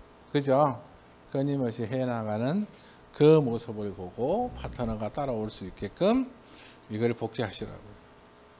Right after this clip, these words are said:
아셨죠? 하, 다음부터는 저한테 피피티를 안 보내서, 안 보내서 <laughs> 좋겠습니다. 참 어려웠습니다. 세 번을 반복하고,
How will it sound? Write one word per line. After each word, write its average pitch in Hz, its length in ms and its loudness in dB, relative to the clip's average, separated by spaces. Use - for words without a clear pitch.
아셨죠? 143 400 0
하, 139 140 2
다음부터는 113 640 4
저한테 117 420 4
피피티를 110 760 -2
안 113 160 0
보내서, 123 360 2
안 113 200 4
보내서 139 500 12
<laughs> - 20 6
좋겠습니다. - 760 -2
참 139 400 8
어려웠습니다. 113 840 6
세 - 360 6
번을 147 240 6
반복하고, 113 800 -2